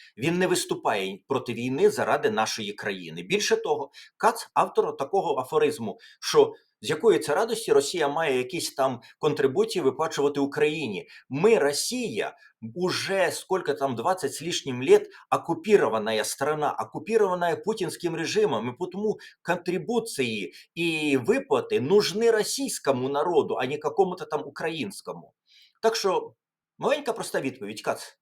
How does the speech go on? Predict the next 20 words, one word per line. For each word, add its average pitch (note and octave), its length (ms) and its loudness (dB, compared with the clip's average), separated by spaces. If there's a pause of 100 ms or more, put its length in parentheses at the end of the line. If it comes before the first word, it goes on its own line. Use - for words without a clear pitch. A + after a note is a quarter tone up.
(520)
Я G3+ 160 0
не B3+ 120 -2
знаю, D3 460 -2
що - 320 -2
там F#2+ 360 -6
тобі, B2 520 -4 (420)
е, G#2 720 2
світить, B2 500 -4
коли A#2 180 0
ти A#2+ 100 -2
вернешся G#2+ 340 -2
в G#2+ 40 -4
Росію. D3 300 -2
Очевидно, A#2+ 340 -2
твої A#2 240 -4
дев'ять A2+ 360 0
років - 260 -4
тюрми A#2 300 -6
будуть G#2+ 240 -8
світити, B3+ 560 -8